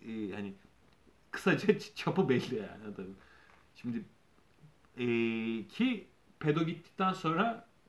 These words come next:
asistan koç Vovoros'la ikide iki yaptı <laughs> Panathinaikos. Hani bari sezona asistan koç da başlasaydın yani. Velhasıl yani Pitino'nun geri dönmesi bence çok iyi oldu Panathinaikos açısından.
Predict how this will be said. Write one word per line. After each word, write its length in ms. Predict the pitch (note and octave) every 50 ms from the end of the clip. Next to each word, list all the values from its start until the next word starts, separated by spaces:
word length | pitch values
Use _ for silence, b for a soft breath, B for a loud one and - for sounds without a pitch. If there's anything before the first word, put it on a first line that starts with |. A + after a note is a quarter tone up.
| - - - - - - _ -
asistan 480 | - - - D#3 D3+ - F3+ E3+ E3+ D#3
koç 260 | - D3+ D3+ D3+ - -
Vovoros'la 760 | C#3 C3+ C#3 D3+ D3+ C3 B2+ B2 - - - E3 F#3+ G3+ - - -
ikide 280 | B2+ - - C#3 D3+
iki 200 | C#3+ D3 - -
yaptı 300 | C#3+ A2+ - - - A#2+ -
<laughs> 40 | -
Panathinaikos. 720 | C#3 C3 B2+ B2+ - - A2 G#2 G2+ - - E3+ F#3+ - - B B B B B B
Hani 200 | B C3 F3 -
bari 220 | C#3+ C3+ C3+ C#3+ C3+
sezona 360 | C3 C3 B2+ C#3+ D3+ D3+ - - - - A#2+
asistan 400 | A2+ - C3 B2 - C#3+ C#3 C#3
koç 220 | - C#3+ C#3+ -
da 120 | B2 G#2 G#2+
başlasaydın 640 | G#2+ - - - G#2 G2 G#2 G2 G2 G2 F#2+ F2+
yani. 220 | E2+ E2 E2+ F2 - - B B B B B B B B B B B B -
Velhasıl 640 | G#3 B3+ B3 G#3 D#3+ - - - A#3+ A#3+ G#3+ F3+
yani 120 | C#3 B2 -
Pitino'nun 460 | D3 D3 - F3+ F#3 F#3 F#3 F3+ F3+
geri 500 | E3 D#3+ E3 F3+ D#3+ D3+ - - C3 C3
dönmesi 640 | C#3+ C#3+ D3 D3+ D3+ D3+ D3+ - - F#3+ F3+ F3+ D3+
bence 500 | C3+ C3 C3 C3 B2 B2+ A#2+ A2 - - - - _ _ _ _ _ _ _ -
çok 300 | - - F#3+ F3 - -
iyi 80 | G3 F#3
oldu 520 | F3 F3 E3+ D#3+ D3+ E3 F3 F3 - - - _ _ -
Panathinaikos 600 | - B2+ A#2+ A#2+ A#2 A#2+ A#2 A2 - - - -
açısından. 600 | C#3+ C#3+ - - - D3+ D3 D3 D3 D3+ D3+ D3+